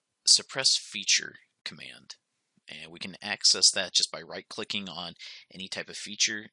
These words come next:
inside of our history tree, and we have the option to suppress them.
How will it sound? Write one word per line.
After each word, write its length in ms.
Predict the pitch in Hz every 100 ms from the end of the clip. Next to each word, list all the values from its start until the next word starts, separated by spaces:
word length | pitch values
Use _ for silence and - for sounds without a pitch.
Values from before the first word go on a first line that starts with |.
| -
inside 440 | 90 90 90 87
of 80 | 85
our 120 | 78
history 420 | - - - 104 107
tree, 320 | 135 151 151 -
and 300 | 87 87 82
we 160 | 85 80
have 160 | 92 73
the 140 | -
option 340 | 76 85 - 95
to 160 | - 82
suppress 420 | - - 101 -
them. 220 | - -